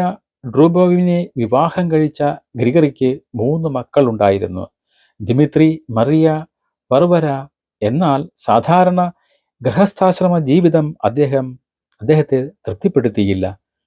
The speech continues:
എപ്പോഴോ വയലിൽ പണിതുകൊണ്ടിരിക്കെ കന്യാമറിയത്തിൻ്റെ ദർശനം ലഭിച്ചു എന്ന് ആണ്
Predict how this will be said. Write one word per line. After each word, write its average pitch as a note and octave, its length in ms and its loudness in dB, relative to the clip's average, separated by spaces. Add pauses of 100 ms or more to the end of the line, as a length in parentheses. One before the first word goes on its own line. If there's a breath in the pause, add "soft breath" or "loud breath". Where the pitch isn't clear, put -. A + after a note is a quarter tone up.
(140)
എപ്പോഴോ D#3 520 4 (520)
വയലിൽ D#3 340 4 (100)
പണിതുകൊണ്ടിരിക്കെ C#3+ 760 0 (680)
കന്യാമറിയത്തിൻ്റെ D3+ 920 2
ദർശനം A#2+ 300 -2
ലഭിച്ചു D3 340 -2 (140)
എന്ന് A#2+ 220 -4 (600)
ആണ് A2+ 260 2